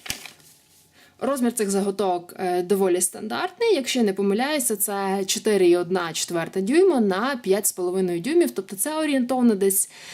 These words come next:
а, чотирнадцять на одинадцять сантиметрів.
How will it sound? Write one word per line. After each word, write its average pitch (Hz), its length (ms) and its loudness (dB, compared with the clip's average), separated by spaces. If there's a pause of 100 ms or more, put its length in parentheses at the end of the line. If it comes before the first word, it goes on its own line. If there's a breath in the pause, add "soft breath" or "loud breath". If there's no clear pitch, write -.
(240 loud breath)
а, 190 360 -4
чотирнадцять 220 760 -2
на 202 240 -2
одинадцять 190 500 -2
сантиметрів. 170 720 -8